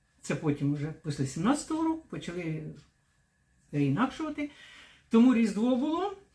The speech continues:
е, далі Новий рік, Новий рік ніколи ніхто не святкував. Просто Новий рік — це Новий рік.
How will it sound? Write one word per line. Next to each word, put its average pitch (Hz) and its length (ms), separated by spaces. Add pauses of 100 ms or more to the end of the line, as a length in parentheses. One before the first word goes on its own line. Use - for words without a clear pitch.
(260)
е, 202 360
далі 226 240
Новий 220 240
рік, 294 160
Новий 214 200
рік 277 120
ніколи 208 340
ніхто 165 240
не 196 100
святкував. 127 520 (340)
Просто 381 260
Новий 262 220
рік — 330 160
це 175 60
Новий 147 260
рік. 139 140